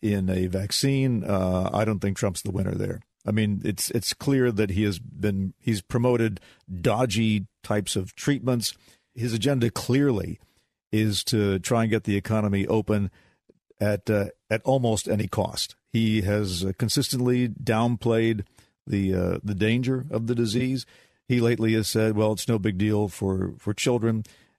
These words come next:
And, yeah, there are fewer children who end up hospitalized, but the consequences of covid are not simply limited to, to death.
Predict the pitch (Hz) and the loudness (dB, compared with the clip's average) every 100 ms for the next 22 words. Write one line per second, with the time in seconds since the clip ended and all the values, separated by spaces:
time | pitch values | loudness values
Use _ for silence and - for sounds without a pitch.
0 | _ 117 123 120 120 120 - 156 139 101 | _ 0 2 2 2 0 0 0 2 2
1 | 113 120 - 131 117 127 113 107 107 92 | 2 2 2 0 2 2 2 2 0 2
2 | 104 104 101 98 113 131 - 104 98 90 | 2 2 2 0 0 0 0 -2 -2 -2
3 | 92 98 - _ _ _ - 98 113 107 | -2 -6 -12 _ _ _ -10 0 0 0
4 | - - - - 95 98 101 110 107 101 | -4 -20 -20 -8 -6 -2 0 0 2 0
5 | - 160 185 170 156 123 107 95 - 190 | 0 -2 0 -2 -2 -2 -4 -4 -2 0
6 | 95 82 - 101 98 107 123 - _ _ | -2 -4 -2 0 2 2 0 -2 _ _
7 | _ - - 131 - 110 107 95 104 127 | _ -8 -2 -2 0 2 2 2 2 2
8 | 107 95 107 101 85 - _ - 95 85 | 2 0 0 -2 -2 -8 _ -4 -4 0
9 | 139 123 92 - | 0 0 -2 -6